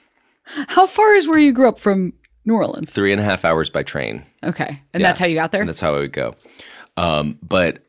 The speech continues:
Speaker 2: with the, uh, the therapy, like, okay, so, uh, I'll paint the picture. Um, I found out that they had read my journal because my mom brought me into my dad's law offices and set me on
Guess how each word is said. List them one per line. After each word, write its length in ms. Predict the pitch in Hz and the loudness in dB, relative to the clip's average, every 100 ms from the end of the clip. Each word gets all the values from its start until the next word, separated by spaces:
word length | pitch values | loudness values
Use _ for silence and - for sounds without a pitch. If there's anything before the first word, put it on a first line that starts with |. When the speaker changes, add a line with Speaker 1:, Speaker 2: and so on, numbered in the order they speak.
| - | -12
Speaker 2:
with 340 | 82 92 - | -4 -4 -2
the, 200 | 95 85 | -2 0
uh, 120 | 78 76 | 0 -2
the 100 | 73 | -4
therapy, 580 | - 117 127 85 80 73 | -2 0 -2 -2 -2 -2
like, 240 | 73 - | -4 -6
okay, 220 | 98 92 76 | -6 -2 -2
so, 380 | - 80 78 - - | -2 -2 -4 -8 -6
uh, 200 | 78 78 | -4 -2
I'll 120 | - 90 | -4 -2
paint 220 | 95 85 | -2 -2
the 80 | 76 | -6
picture. 480 | 71 - 69 67 - - - _ | -8 -6 -8 -8 -12 -20 -20 _
Um, 480 | 73 71 71 67 65 _ _ _ _ | -2 0 -2 -4 -10 _ _ _ _
I 160 | 87 101 | -2 0
found 320 | 104 85 82 | 0 -2 -2
out 440 | - 107 104 87 - - | 0 2 2 0 -4 -12
that 180 | 80 78 | -10 -6
they 80 | |
had 120 | 78 71 | -6 -6
read 140 | 69 | -8
my 120 | 69 | -8
journal 400 | 67 95 92 78 | -4 -2 0 0
because 400 | 71 73 76 - - | -4 -8 -10 -10 -12
my 440 | 76 73 71 67 - | -12 -10 -8 -8 -10
mom 360 | 78 78 80 80 | -10 -8 -6 -6
brought 240 | 76 80 | -6 -6
me 120 | 73 76 | -6 -8
into 400 | 76 69 - 76 | -8 -10 -10 -8
my 160 | 71 | -8
dad's 640 | 67 73 69 67 - - - - | -8 -6 -6 -8 -10 -12 -14 -16
law 460 | 71 76 82 87 | -12 -4 0 0
offices 800 | - 67 - - 50 55 50 - - _ _ _ _ _ | 0 -6 -12 -14 -10 -10 -12 -16 -20 _ _ _ _ _
and 200 | 78 76 | -6 -6
set 260 | - 85 - | -4 -4 -4
me 320 | 78 73 69 - | -4 -6 -6 -8
on 320 | 67 71 | -6 -6